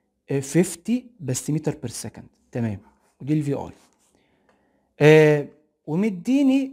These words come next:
آه، التايم ب فور سكند. طيب، so he، he is expecting to cover thirty meter from rest within a time of، of كام؟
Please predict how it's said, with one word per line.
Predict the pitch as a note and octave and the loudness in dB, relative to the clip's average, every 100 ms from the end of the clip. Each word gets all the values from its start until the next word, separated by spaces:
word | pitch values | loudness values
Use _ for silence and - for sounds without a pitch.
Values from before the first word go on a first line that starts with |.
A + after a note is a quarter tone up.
| C4+ | -4
آه، | E3+ E3+ E3+ | 2 2 2
التايم | D#3 - G3+ G3+ A#3+ B3 | -2 -2 2 2 2 -2
ب | F3+ D3+ E3+ G3+ A3 - _ _ _ | -6 -2 2 0 -2 -14 _ _ _
فور | - - C#3+ D3+ E3+ - _ _ | -20 -8 -2 0 -2 -6 _ _
سكند. | - E3+ D#3+ G2+ - _ _ _ _ _ _ _ _ _ _ _ _ _ _ _ _ _ _ | -4 -4 -4 -10 -12 _ _ _ _ _ _ _ _ _ _ _ _ _ _ _ _ _ _
طيب، | C3+ A#2 - _ _ _ _ _ _ _ _ _ _ _ | 2 2 -4 _ _ _ _ _ _ _ _ _ _ _
so | - - A#3 C4+ | -8 4 6 6
he، | - A#3+ C4+ - - D3+ | 2 2 2 -4 -12 0
he | A3+ G#3+ | 0 4
is | F3 C#3 | 2 0
expecting | D3+ - - A3 - E3+ | -8 -10 -6 -6 -2 -4
to | E3 | -4
cover | D#3+ D#3+ C#3 | -4 -2 -2
thirty | - F3+ E3 | -4 -4 -4
meter | F3 | -4
from | D#3+ D3 C#3+ | -4 -4 0
rest | D3 - | 0 0
within | D3 C#3 D3+ D3 | -6 -4 -4 -4
a | |
time | C3+ D3+ D3 C3 | -4 -4 -4 -12
of، | - C3 | -16 -18
of | - | -18
كام؟ | - G2 | -18 -18